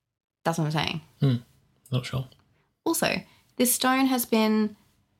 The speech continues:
Speaker 1: like, has caused the ending of all these civilizations throughout history. The famous civilizations that lasted for centuries and were fine.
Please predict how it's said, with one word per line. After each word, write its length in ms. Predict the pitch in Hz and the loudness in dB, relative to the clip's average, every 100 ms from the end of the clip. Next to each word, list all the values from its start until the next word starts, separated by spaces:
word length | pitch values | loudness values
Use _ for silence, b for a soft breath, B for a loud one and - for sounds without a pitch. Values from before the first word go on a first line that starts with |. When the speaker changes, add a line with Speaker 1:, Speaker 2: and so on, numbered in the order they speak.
| _ _ _ _ _ _ _ _ _ _ _ _ - | _ _ _ _ _ _ _ _ _ _ _ _ -4
Speaker 1:
like, 380 | 180 170 - - _ _ _ _ _ _ _ - | 0 0 -2 -18 _ _ _ _ _ _ _ -8
has 200 | 196 196 | -2 -2
caused 420 | - 190 180 180 | 0 0 2 0
the 140 | - 160 | -2 0
ending 340 | 165 165 175 | 0 2 0
of 100 | 165 | 0
all 160 | - 165 | -2 -2
these 200 | 165 170 | 0 0
civilizations 760 | - 165 160 160 170 160 170 160 | -2 0 0 2 0 0 -2 -2
throughout 280 | 160 156 147 | 0 -2 -2
history. 640 | 156 - 190 202 220 220 B B B _ _ _ - | -4 -2 0 0 0 -4 B B B _ _ _ -2
The 80 | |
famous 320 | 165 156 160 156 | 2 4 4 0
civilizations 640 | 175 160 156 151 156 156 | 0 2 2 2 2 0
that 120 | 156 - | -2 0
lasted 360 | 156 156 160 | 0 0 -6
for 80 | 165 | -4
centuries 560 | 160 151 156 160 165 165 | -2 -2 0 0 0 0
and 100 | 151 | -2
were 60 | |
fine. 600 | 151 147 151 165 208 214 | 0 0 2 0 -2 -4